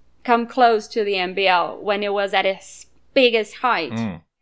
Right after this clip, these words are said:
Speaker 1: to get their voters
Speaker 2: Yeah.
Speaker 1: to them.
Speaker 2: Yeah, much in the same way that, you know, the Republican Party courted the Tea Party in the United States. That
Speaker 1: Yeah.
Speaker 2: kind of thing. Don't tread on me.
Speaker 1: Now, the, the M B L tries to say,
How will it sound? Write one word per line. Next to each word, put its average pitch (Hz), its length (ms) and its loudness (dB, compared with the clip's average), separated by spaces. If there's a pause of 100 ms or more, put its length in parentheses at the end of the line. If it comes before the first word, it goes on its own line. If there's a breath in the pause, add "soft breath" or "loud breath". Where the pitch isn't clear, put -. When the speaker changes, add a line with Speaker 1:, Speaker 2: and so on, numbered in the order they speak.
Speaker 1:
to 269 140 -2
get 240 360 2
their 247 240 0
voters 214 680 -4
Speaker 2:
Yeah. 147 240 8
Speaker 1:
to 226 160 -2
them. 185 240 0
Speaker 2:
Yeah, 123 100 8
much 175 300 6
in 160 60 -4
the 131 80 -2
same 139 340 4
way 127 200 4
that, 117 320 -4
you 123 140 -6
know, 107 160 0
the 107 140 -2
Republican 110 580 -4
Party 107 320 -2
courted 107 640 -6
the 101 320 -6 (260)
Tea 156 240 -2
Party 95 540 -4
in 92 100 -10
the 95 100 -8
United 95 380 -8
States. - 600 -6
That 220 80 -6
Speaker 1:
Yeah. 185 300 4
Speaker 2:
kind - 240 -10
of 92 120 -18
thing. - 220 -16 (420)
Don't 123 260 2
tread 123 220 2
on 120 160 0
me. 117 300 -6 (420)
Speaker 1:
Now, 311 480 0
the, - 320 -6
the 285 240 2
M 285 160 0
B 302 160 2
L 311 200 4
tries 294 380 -2
to 277 100 -10
say, 220 720 0